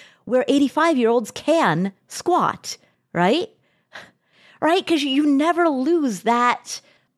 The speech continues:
that sense of movement, right? You practice it, li-, and it's, it's automated, uh, so to speak, right? It's automated because it's built into the very structure of society. And so even when you're sixty, seventy,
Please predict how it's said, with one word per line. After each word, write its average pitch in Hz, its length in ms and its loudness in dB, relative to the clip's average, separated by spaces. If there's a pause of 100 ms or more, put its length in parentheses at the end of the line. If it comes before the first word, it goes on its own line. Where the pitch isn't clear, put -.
(400)
that 247 240 0
sense 277 260 0
of 240 120 0
movement, 254 680 -2
right? 202 160 2
You 240 140 -2
practice 254 480 -4
it, 285 120 0
li-, 240 180 2 (240)
and 247 120 2
it's, 254 180 -2
it's 220 120 0 (100)
automated, 190 680 2 (420)
uh, 156 220 2
so 180 200 0
to 151 60 0
speak, - 440 -2 (280)
right? 208 360 2 (260)
It's 226 260 0
automated 202 840 2
because 202 280 0
it's 190 140 -8
built 233 320 -2
into 220 260 2
the 185 80 2
very 175 180 2
structure 170 440 -2
of 139 120 0
society. 190 640 -2 (360)
And 190 220 2
so 180 580 0 (280)
even 240 340 0
when 214 180 0
you're 185 320 0
sixty, 202 480 -4
seventy, 202 420 0